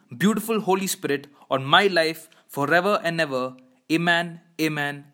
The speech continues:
and amen. If you've been blessed through this podcast, I encourage you to subscribe right now,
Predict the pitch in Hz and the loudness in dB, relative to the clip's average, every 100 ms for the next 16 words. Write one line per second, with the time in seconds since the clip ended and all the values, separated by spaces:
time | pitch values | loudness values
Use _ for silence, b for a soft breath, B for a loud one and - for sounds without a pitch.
0 | _ 123 120 113 110 - _ _ _ - | _ -12 -8 -10 -12 -18 _ _ _ -4
1 | 214 220 175 143 143 120 117 - - _ | -4 -2 -6 -4 -4 -4 -6 -8 -16 _
2 | 156 165 185 - 123 117 101 95 - _ | -4 0 -2 -2 -4 -4 -8 -12 -14 _
3 | b 139 139 160 190 170 135 135 135 135 | b -6 -4 -4 -4 -4 -4 -6 -6 -14
4 | 135 135 - 127 120 117 - b - 170 | -6 -6 -4 -4 -4 -4 -14 b 2 4
5 | 202 131 117 104 | 4 -4 -10 -10